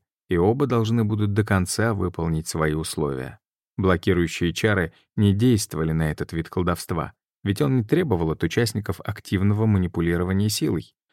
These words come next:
а сами сделки заключались сторонами перед лицом самой высшей силы. Покинув кабинет Харона, маг, однако, не торопился уходить из клуба, решив, что стоит на всякий случай приглядеться к местной фауне.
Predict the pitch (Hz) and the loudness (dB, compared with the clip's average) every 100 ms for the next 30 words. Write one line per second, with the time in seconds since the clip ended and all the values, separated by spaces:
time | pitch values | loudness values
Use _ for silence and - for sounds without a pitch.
0 | - 92 - 87 80 76 87 147 - 135 | -6 -4 0 0 0 -2 -2 -2 -2 -4
1 | 135 127 110 117 110 - 104 101 104 95 | -2 -2 0 0 0 -2 0 2 4 2
2 | 87 - _ - 98 82 85 80 - 104 | 0 -4 _ -2 -2 0 -2 -2 2 4
3 | 87 - _ - - 98 92 92 85 - | 2 -2 _ -10 -4 0 0 0 -4 -6
4 | 101 90 82 - - 78 - 85 71 58 | -6 -4 -4 -4 -4 -4 -2 -2 -2 -6
5 | _ _ _ _ _ _ _ _ _ 110 | _ _ _ _ _ _ _ _ _ 0
6 | 98 110 98 - 107 98 95 87 104 113 | 2 4 4 4 2 4 4 2 0 2
7 | 135 113 87 - 120 147 156 127 131 - | 4 2 2 0 2 2 4 4 2 4
8 | 113 104 117 107 135 - 98 98 90 85 | 4 6 2 2 0 2 0 2 0 0
9 | 98 - 98 85 80 - _ _ - 104 | -2 0 0 0 -2 -8 _ _ 2 2
10 | - 143 - - 101 - 123 107 104 90 | 4 0 0 0 -2 2 2 4 4 2
11 | - 101 - 90 107 123 - 160 - 113 | 2 2 2 -2 0 -2 0 -2 2 2
12 | 101 90 95 - 101 98 101 - 95 82 | 4 4 2 0 0 0 -2 2 4 4
13 | 98 - 113 82 82 | -2 0 0 0 -2